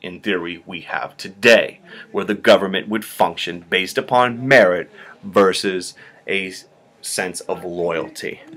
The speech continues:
And Chester A. Arthur as president, um, couple things to know. Civil Service Act. Uh, other than that, like I said, these presidents aren't gonna do a whole lot,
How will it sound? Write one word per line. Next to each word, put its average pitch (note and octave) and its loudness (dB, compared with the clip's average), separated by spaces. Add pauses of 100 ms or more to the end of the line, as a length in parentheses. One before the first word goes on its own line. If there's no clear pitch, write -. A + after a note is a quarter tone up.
(540)
And - 8
Chester F3 6
A. F3 10
Arthur E3+ 8
as D#3+ 8
president, G3+ 6 (840)
um, A#3+ 0 (280)
couple D4+ 4
things A3+ 4
to G#3+ 4
know. G#3+ 6 (160)
Civil F3+ 2
Service F#3 4
Act. G3 4 (360)
Uh, D3+ 8 (260)
other G3 8
than F#3 0
that, G3 6
like F3 -2
I G3 -4
said, G#3 4
these F3 -4
presidents G3+ 4
aren't F#3 4
gonna F#3 0
do F3+ 4
a E3+ 4
whole D#3+ 2
lot, G3+ 6